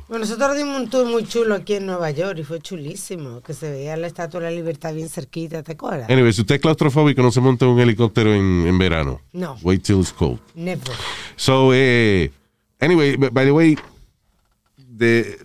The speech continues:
Speaker 2: hay gente ayudando, mucha gente ayudando a Ucrania, incluyendo otros países. Pero la gran pregunta es:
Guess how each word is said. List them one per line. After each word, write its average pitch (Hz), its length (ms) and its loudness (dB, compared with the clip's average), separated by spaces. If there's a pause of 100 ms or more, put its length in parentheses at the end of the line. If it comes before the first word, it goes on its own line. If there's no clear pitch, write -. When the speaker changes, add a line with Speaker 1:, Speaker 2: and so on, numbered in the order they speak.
(120)
Speaker 2:
hay 135 160 0
gente 160 240 2
ayudando, 147 400 4
mucha 113 160 2
gente 127 180 2
ayudando 120 360 4
a - 20 2
Ucrania, 117 520 0
incluyendo 110 520 2
otros 107 220 0
países. 151 500 0
Pero 185 240 4
la 120 120 2
gran 135 220 2
pregunta 147 520 2
es: 95 260 -2